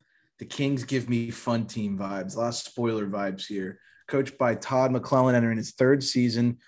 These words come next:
Last season, they went twenty-one, twenty-eight, and seven and finished sixth in the division and did not make the playoffs.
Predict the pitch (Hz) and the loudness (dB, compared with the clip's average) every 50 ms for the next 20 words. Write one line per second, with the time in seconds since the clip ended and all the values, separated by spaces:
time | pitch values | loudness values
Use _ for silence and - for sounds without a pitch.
0 | _ _ _ - 123 127 131 127 - 143 139 127 131 131 123 120 117 110 98 - | _ _ _ 2 4 4 4 4 2 2 2 2 2 0 2 2 0 -2 -4 -4
1 | - 143 147 160 156 139 131 131 127 131 127 131 - _ - - - - _ _ | 0 2 2 2 2 2 2 4 4 4 2 0 -2 _ -16 -18 -18 -20 _ _
2 | _ 131 135 139 143 143 143 143 139 139 139 139 - _ _ _ 123 127 131 135 | _ 0 2 2 2 2 2 2 2 0 -2 -4 -8 _ _ _ 4 4 4 4
3 | 135 - 117 104 101 - - - - 147 135 123 110 110 110 110 113 113 _ _ | 2 0 -4 -4 -4 -4 -4 -2 2 4 4 4 4 2 -4 -4 -6 -8 _ _
4 | _ _ _ 123 117 - - 123 113 107 - - - - - 180 175 - - - | _ _ _ -8 -6 -2 0 0 0 0 -2 -4 -4 -2 0 0 0 0 -2 -4
5 | 147 135 127 120 120 107 117 117 113 113 113 117 117 113 107 107 107 107 113 117 | -2 -2 0 0 0 2 2 2 2 2 -2 -2 -2 -2 -2 0 0 0 2 0
6 | 120 120 - 120 117 117 113 - - _ - 147 135 98 - - - 120 117 110 | 0 0 0 -2 -2 -2 -2 -6 -14 _ -14 -12 -12 -12 -8 -2 0 0 2 2
7 | 104 98 92 85 - - - - - | 0 -2 -2 -4 -6 -6 -6 -6 -6